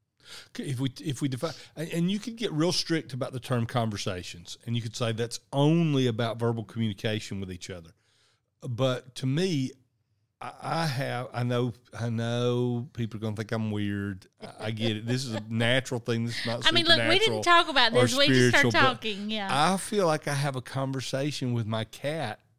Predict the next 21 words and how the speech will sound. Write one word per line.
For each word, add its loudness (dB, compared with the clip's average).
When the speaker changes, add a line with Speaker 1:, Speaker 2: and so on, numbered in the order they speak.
Speaker 1:
when 0
she -8
jumps -2
into 0
my 2
lap 0
and -4
just -6
sits -4
there 0
and -2
looks -2
at -8
me -2
and, 0
like, -2
goes, -6
"Brr," 0
and 0
she's -8
hungry. -6